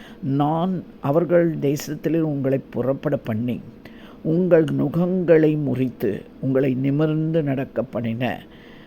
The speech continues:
உங்கள் தேவனாகிய கர்த்தர்" என்று சொல்லுகிறார்.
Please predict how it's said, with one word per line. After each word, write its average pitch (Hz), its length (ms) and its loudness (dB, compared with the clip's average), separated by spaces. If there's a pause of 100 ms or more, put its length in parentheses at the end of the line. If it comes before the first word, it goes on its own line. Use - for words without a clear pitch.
(100)
உங்கள் 170 540 2
தேவனாகிய 123 760 -2
கர்த்தர்" 107 560 -4 (240)
என்று 107 340 -2
சொல்லுகிறார். 82 640 -8